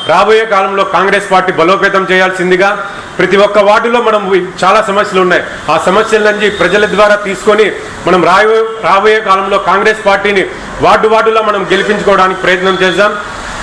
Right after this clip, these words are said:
అదేవిధంగా మనం మన కదిరిలో కాంగ్రెస్ పార్టీని బలోపేతం చేసుకోవడంలో మనమందరం కూడా శాయశక్తులా కష్టపడి పనిచేద్దామని చెప్పి ఈ సందర్భంగా తెలియజేసుకుంటూ,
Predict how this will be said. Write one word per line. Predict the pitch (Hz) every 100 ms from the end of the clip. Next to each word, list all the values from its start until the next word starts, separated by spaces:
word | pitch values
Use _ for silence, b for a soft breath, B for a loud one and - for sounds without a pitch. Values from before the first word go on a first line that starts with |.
| - -
అదేవిధంగా | 160 214 233 233 233 226 190
మనం | 185 196 175 175
మన | 175
కదిరిలో | 165 180 214 233 233
కాంగ్రెస్ | - 196 226 226 208
పార్టీని | 208 208 202 156 - - - -
బలోపేతం | 202 233 233 226
చేసుకోవడంలో | 220 208 - 196 196 190 185 156 - - -
మనమందరం | 170 185 208 214
కూడా | 208 208 -
శాయశక్తులా | 180 196 208 175 196 -
కష్టపడి | 180 214 202 196
పనిచేద్దామని | 180 190 190 175 185 180 175
చెప్పి | 180 185
ఈ | 156
సందర్భంగా | 165 180 175 180 185
తెలియజేసుకుంటూ, | 170 180 180 180 185 190 202